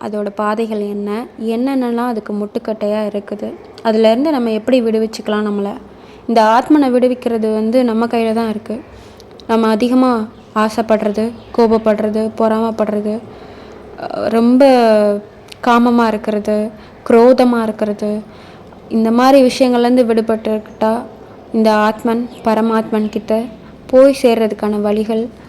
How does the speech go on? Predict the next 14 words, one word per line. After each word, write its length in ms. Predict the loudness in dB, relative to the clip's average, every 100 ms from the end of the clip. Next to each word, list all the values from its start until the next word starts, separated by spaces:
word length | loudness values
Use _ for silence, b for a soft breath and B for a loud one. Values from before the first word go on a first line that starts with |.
| B
அதுவே 320 | 0 2 4
அமைச்சுக்கும். 540 | 2 -2 -6 -8 -10 -10 -14 -20 B B B B -2
இதுக்கான 540 | 2 2 2 2 4
விஷயங்கள் 480 | 4 2 2 2 2
என்னென்ன, 580 | 2 2 2 0 -2 -4 -2
அதுலேருந்து 280 | 0 2 2
எப்படி 320 | 2 2 2
விடுபட்டுக்கலாம் 800 | 2 2 2 -2 -2 0 0 0
அப்படின்ற 300 | 0 -2 0
விஷயங்களை 500 | -2 -2 -2 -2 -2 -4 -6 B B B B
போன 320 | 4 4 6 4
இதுல 420 | 6 4 4 0
ஆசையை 480 | 2 2 4 2 2
பத்தி 380 | 0 0 -2